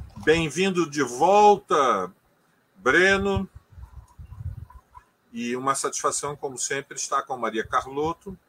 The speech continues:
e, mais uma vez, com Vitor Marx,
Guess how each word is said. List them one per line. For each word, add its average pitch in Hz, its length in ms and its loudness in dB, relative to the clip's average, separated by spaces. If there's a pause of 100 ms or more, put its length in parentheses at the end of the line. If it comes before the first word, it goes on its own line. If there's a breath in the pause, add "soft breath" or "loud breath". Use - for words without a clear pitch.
(640)
e, 113 320 -6
mais 120 260 4
uma 175 160 2
vez, 143 480 0 (1000)
com 135 340 -4
Vitor 190 400 2
Marx, 165 680 2